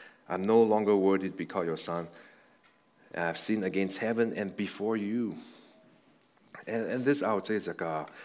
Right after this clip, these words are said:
a broken spirit and having a broken and contrite heart. I, I would say a lot of times in,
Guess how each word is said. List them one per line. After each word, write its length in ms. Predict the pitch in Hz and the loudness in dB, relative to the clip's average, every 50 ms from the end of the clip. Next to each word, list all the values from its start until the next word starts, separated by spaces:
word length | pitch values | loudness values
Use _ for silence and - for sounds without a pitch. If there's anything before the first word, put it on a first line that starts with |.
| - - | -12 -8
a 80 | - 87 | -8 -6
broken 360 | 87 - 113 110 - 117 104 | -2 0 0 0 0 -2 -4
spirit 300 | - - - 98 101 85 | -6 -6 -6 -4 -4 -4
and 160 | 85 90 82 - | -4 -6 -6 -6
having 340 | - 104 107 101 104 101 | -4 -4 -4 -2 -4 -4
a 60 | 90 80 | -6 -6
broken 440 | 73 - 95 92 92 - 95 - | -4 -2 -4 -2 -2 -4 -6 -6
and 140 | 80 78 78 | -8 -10 -10
contrite 640 | - - 80 71 71 71 - - 90 87 98 - - | -12 -12 -12 -12 -12 -10 -6 -4 -2 -2 -2 -2 -4
heart. 300 | - 92 98 104 - - - - - _ _ _ _ _ _ _ _ _ _ _ _ _ _ _ _ _ _ _ _ _ _ _ _ _ _ _ _ _ _ _ _ _ _ _ _ _ _ _ _ _ _ _ _ _ _ _ _ _ - _ _ _ _ _ _ _ _ _ _ _ _ _ - - - - - - - - - - _ _ _ _ _ _ - | -4 -4 -2 -4 -4 -6 -12 -20 -20 _ _ _ _ _ _ _ _ _ _ _ _ _ _ _ _ _ _ _ _ _ _ _ _ _ _ _ _ _ _ _ _ _ _ _ _ _ _ _ _ _ _ _ _ _ _ _ _ _ -20 _ _ _ _ _ _ _ _ _ _ _ _ _ -20 -20 -20 -20 -20 -20 -20 -20 -20 -20 _ _ _ _ _ _ -8
I, 200 | - 87 120 131 | -4 0 2 2
I 200 | 127 123 - 120 | 2 2 2 2
would 140 | 131 131 131 | 2 2 2
say 120 | 151 160 | 0 0
a 220 | 165 147 120 113 123 | 2 2 2 4 4
lot 220 | 131 147 139 - | 4 4 2 2
of 60 | - | 0
times 240 | - 127 127 117 - | -2 -2 -2 -2 -4
in, 360 | - 92 92 90 82 78 73 | -6 -4 -4 -4 -6 -8 -10